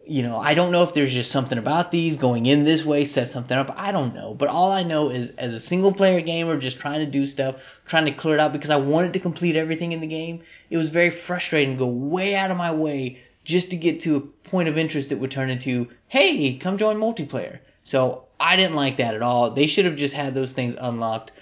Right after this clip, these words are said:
from the very beginning. One last small thing I will point out about the map,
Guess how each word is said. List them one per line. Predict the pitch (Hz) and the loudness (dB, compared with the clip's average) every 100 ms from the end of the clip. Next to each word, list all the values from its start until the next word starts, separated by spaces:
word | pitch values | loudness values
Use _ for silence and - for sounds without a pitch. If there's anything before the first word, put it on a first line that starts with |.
| _ - | _ -4
from | 131 120 | 0 0
the | 113 | 2
very | 120 120 113 | 0 2 0
beginning. | 101 107 101 90 - _ | -4 -6 -6 -8 -16 _
One | 147 190 185 | 2 2 4
last | 160 160 - | 0 -4 -6
small | 147 143 | -6 -6
thing | 135 | -4
I | 123 | -2
will | 120 127 | -2 -2
point | 127 135 127 | -2 -2 0
out | 123 117 | 0 0
about | 156 180 | 0 0
the | 165 | 0
map, | 135 123 123 | -2 -2 -2